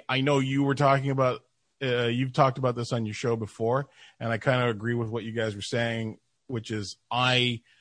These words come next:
you know, I've been at shows with Diener, and I know how much, uh, merch plays into,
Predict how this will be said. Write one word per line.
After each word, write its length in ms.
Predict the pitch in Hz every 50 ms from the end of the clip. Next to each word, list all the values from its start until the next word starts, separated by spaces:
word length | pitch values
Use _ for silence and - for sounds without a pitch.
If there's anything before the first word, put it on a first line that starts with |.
| _ - - _ -
you 160 | - 127 123
know, 120 | 120 117
I've 240 | 117 117 113 107 104
been 180 | 104 135 147 147
at 120 | 143 110 -
shows 380 | - - 139 139 139 139 131
with 160 | 127 117 107
Diener, 340 | 101 117 120 131 143 147 139
and 120 | 127 120 117
I 80 | 113
know 280 | 113 117 123 123 127 127
how 280 | 120 - 131 117 113 110
much, 560 | 107 113 117 117 - - - - - - _ _ _ _ _ _ _ _ _ _ - -
uh, 480 | 117 110 107 107 104 104 104 98 95 95
merch 920 | 95 95 101 101 113 127 143 156 160 160 - _ - - - - - - _ _ _ _ _ _ _ _ _ _ _ _ _ _ _ _ _ _ _
plays 360 | - - 131 127 127 123 113 117
into, 760 | 127 127 131 131 123 - 127 120 117 113 113 110 110 107